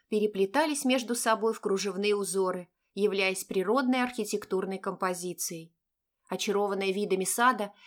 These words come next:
я некоторое время не решалась задать старейшине вопрос,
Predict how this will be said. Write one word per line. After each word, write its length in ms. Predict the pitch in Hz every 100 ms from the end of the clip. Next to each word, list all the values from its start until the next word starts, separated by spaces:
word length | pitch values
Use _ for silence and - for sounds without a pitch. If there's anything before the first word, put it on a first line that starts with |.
| -
я 140 | 247
некоторое 460 | 285 277 262 247 233
время 300 | 220 247 240
не 120 | 220
решалась 440 | 202 202 208 202 190
задать 320 | 190 202 202
старейшине 580 | - 185 190 190 190 180
вопрос, 480 | 180 208 262 269